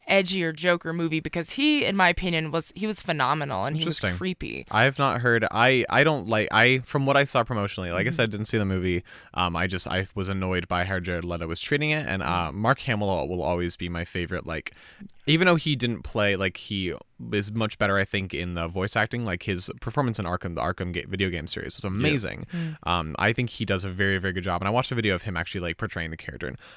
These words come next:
Speaker 2: I think he does the best personality of a Joker.
Speaker 1: Mm-hmm.
Speaker 2: He, I think he is the closest to, like, what I think of the Joker, but they did release the new animated version of The Killing Joke, which is probably one of the best Joker comics of all time.
Speaker 3: And I have
Speaker 1: Right.
Speaker 3: a huge gripe with that movie immediately from the
Speaker 2: Really?
Speaker 3: get-go.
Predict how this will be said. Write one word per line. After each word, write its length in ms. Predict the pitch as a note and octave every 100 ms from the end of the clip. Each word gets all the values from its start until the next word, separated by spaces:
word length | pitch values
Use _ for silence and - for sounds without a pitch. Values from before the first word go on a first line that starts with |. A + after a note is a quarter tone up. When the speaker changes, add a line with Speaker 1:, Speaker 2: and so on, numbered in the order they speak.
| -
Speaker 2:
I 100 | A#2+
think 200 | B2+ C3
he 160 | - A#2+
does 160 | G#2 G2
the 80 |
best 260 | F#2+ F#2 -
personality 520 | - G2+ - F2 F#2
of 80 | G2+
a 20 |
Joker. 480 | G#2+ A2 B2+ B2 B2+
Speaker 1:
Mm-hmm. 120 | E3 D#3+
Speaker 2:
He, 80 |
I 40 | G#2
think 160 | G#2
he 80 | G#2
is 100 | F#2+
the 40 | G#2
closest 460 | G#2 F2+ F#2+ F2 -
to, 180 | F#2
like, 240 | F2 E2 - - -
what 100 | -
I 40 | F#2
think 120 | G#2
of 60 | F#2+
the 80 |
Joker, 240 | F#2+ G#2 B2
but 220 | A#2+ D#3
they 100 | C#3+
did 300 | C3 C3+ A#2+
release 340 | A#2+ A2 A2+
the 100 | -
new 300 | G2+ G2+ F#2+ F2+
animated 460 | - G2+ G2+ F#2+ F2+
version 340 | F#2+ F2+ F2+
of 220 | G1+ E2 D#2+
The 60 |
Killing 260 | - B2+ G#2+
Joke, 240 | F#2 D#2+
which 160 | F2 F#2+
is 100 | E2+
probably 280 | - G2 G2+
one 100 | F#2+
of 80 |
the 60 | F2+
best 180 | E2+ E2+
Joker 220 | E2+ E2+
comics 340 | E2+ C#2 -
of 60 | -
all 80 | -
time. 80 | A2+
Speaker 3:
And 80 |
I 100 | G#2+
have 160 | B2 C3
Speaker 1:
Right. 80 | G2+
Speaker 3:
a 20 |
huge 760 | F2+ - - - A2+ A2 G#2 -
gripe 420 | G2 F#2 F2+ -
with 400 | - F#2 F#2+ F#2
that 160 | G2 F2
movie 380 | F#2 F2 F2 D#2+
immediately 600 | F#2 F#2 F#2+ G2 F#2+ F#2
from 120 | - A2+
the 40 |
Speaker 2:
Really? 260 | A#2+ F#2 D#2+
Speaker 3:
get-go. 240 | D#2 -